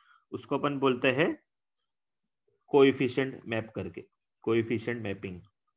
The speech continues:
Coefficient mapping मतलब क्या होता है मालूम है? For example,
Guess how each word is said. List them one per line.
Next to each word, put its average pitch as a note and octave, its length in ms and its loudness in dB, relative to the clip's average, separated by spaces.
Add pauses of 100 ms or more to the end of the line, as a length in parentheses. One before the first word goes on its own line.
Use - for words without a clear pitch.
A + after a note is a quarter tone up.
(1160)
Coefficient D3+ 440 2
mapping C#3+ 240 0
मतलब C#3+ 260 -4
क्या C#3 120 2
होता A2+ 160 2
है G#2+ 60 -4
मालूम F#2 280 -6
है? B2+ 100 -4 (520)
For B2 160 0
example, A2+ 640 -4